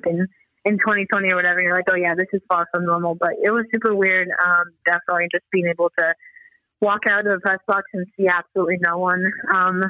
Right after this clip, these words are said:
milling about. I took a video of opening day at Busch Stadium and just kind of a,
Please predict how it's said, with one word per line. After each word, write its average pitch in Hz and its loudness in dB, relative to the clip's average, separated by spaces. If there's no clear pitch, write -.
milling 196 0
about. 175 0
I 196 0
took 220 -4
a 202 0
video 196 2
of 185 0
opening 185 -2
day 185 0
at 202 -4
Busch 196 -2
Stadium 190 2
and 180 -2
just 175 -4
kind 185 -2
of 175 -4
a, 170 -2